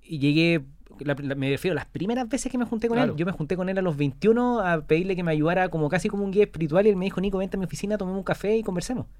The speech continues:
Speaker 2: Sí.
Speaker 1: Eh, yo le, y con esto termino, le daría el consejo a los, a los cabros chicos, gente de veinte, veinticinco años que está empezando, que tengan ojo con eso, que sean humildes,
Speaker 2: Sí.
Speaker 1: que lleguen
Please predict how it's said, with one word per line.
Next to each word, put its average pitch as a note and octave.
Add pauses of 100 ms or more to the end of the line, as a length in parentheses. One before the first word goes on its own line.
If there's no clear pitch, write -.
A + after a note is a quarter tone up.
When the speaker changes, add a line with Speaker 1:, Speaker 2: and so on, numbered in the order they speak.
(120)
Speaker 2:
Sí. C3+ (420)
Speaker 1:
Eh, D3+ (1800)
yo D#3+
le, A3 (380)
y E3
con F3
esto F#3
termino, G#3+ (540)
le D#3+
daría E3+
el F#3+
consejo F3
a -
los, F3
a C#3
los C#3
cabros F#3
chicos, E3+
gente F3
de E3
veinte, E3+
veinticinco E3
años E3
que -
está C#3+
empezando, F3+ (440)
que D3
tengan F#3+
ojo F#3+
con G3+
eso, - (600)
que C#3
sean F3
humildes, D3 (140)
Speaker 2:
Sí. D3
Speaker 1:
que C3+
lleguen F3